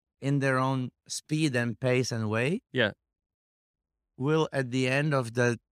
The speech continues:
Speaker 1: that program, will
Speaker 2: Right.
Speaker 1: get everybody off the bucket.
Speaker 2: Yeah,
Speaker 1: And
Speaker 2: well, it's,
Speaker 1: that's
Speaker 2: it, it's almost kinda, it's not being like, "Why are you on the bucket?" It's more like, "How do we get you
Speaker 1: Yeah.
Speaker 2: off of the bucket?" You know
Speaker 1: Exactly.
Speaker 2: what I mean? 'Cause, like,
Speaker 1: Exactly.
Speaker 2: sometimes I
Speaker 1: Exactly.
Speaker 2: think the parents and sometimes coaches too,
Speaker 1: And
Speaker 2: they can be to-, too, like, result oriented to where it's like,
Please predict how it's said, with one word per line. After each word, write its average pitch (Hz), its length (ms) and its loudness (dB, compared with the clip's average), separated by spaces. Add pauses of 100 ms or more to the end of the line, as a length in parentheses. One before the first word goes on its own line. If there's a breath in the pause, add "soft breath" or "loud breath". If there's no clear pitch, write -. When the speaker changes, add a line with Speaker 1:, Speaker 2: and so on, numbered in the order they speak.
(140)
Speaker 1:
that 117 260 -2
program, 135 800 -2
will 110 100 0
Speaker 2:
Right. 120 80 -2
Speaker 1:
get 123 200 -2
everybody 127 500 0
off 123 140 -2
the 120 100 -10
bucket. 135 400 -10
Speaker 2:
Yeah, 113 280 2
Speaker 1:
And - 20 -
Speaker 2:
well, 165 140 6
it's, 135 120 2
Speaker 1:
that's 196 120 6
Speaker 2:
it, 185 140 2
it's 170 300 2
almost 180 300 2
kinda, 143 240 2
it's 120 220 -2
not 151 200 2
being 131 200 2
like, 117 220 2
"Why 175 220 2
are 190 120 2
you 185 240 4
on 170 140 0
the 147 80 -2
bucket?" 123 500 -2
It's 117 160 -10
more 139 120 2
like, 123 180 2
"How 143 320 0
do 127 220 -6
we 117 220 -4
get 143 440 -8
you 113 380 -8
Speaker 1:
Yeah. 143 180 4
Speaker 2:
off 160 260 0
of 107 120 -8
the 101 100 -8
bucket?" - 320 -6 (380)
You 120 80 -4
know 127 80 0
Speaker 1:
Exactly. - 0 -
Speaker 2:
what 127 80 0
I - 20 0
mean? 127 160 -2
'Cause, 139 200 -2
like, 165 180 0
Speaker 1:
Exactly. - 220 -18
Speaker 2:
sometimes 135 580 4
I 123 80 2
Speaker 1:
Exactly. 120 160 0
Speaker 2:
think 120 160 2
the 110 320 2
parents 120 420 2
and 123 120 -4
sometimes 175 380 -2
coaches 110 340 0
too, 120 260 2
Speaker 1:
And 117 320 -6
Speaker 2:
they 139 100 6
can 139 140 2
be 131 140 2
to-, 135 320 -2
too, 135 200 0
like, 120 200 2
result 113 500 -4
oriented 131 640 -4
to 120 60 -10
where 117 100 -2
it's 113 100 -8
like, 113 160 -6